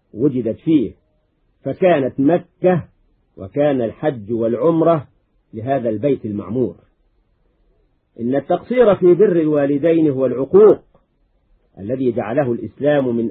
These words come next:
أكبر الكبائر، كما صح في حديث البخاري ومسلم:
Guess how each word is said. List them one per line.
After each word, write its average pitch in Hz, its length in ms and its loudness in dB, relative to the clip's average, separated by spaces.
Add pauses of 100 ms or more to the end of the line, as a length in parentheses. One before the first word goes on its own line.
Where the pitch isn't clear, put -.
(140)
أكبر 147 480 -4
الكبائر، 151 800 0 (720)
كما 95 260 -12
صح 120 320 -8
في 107 160 -10
حديث 131 360 -4
البخاري 127 560 -2
ومسلم: 151 460 0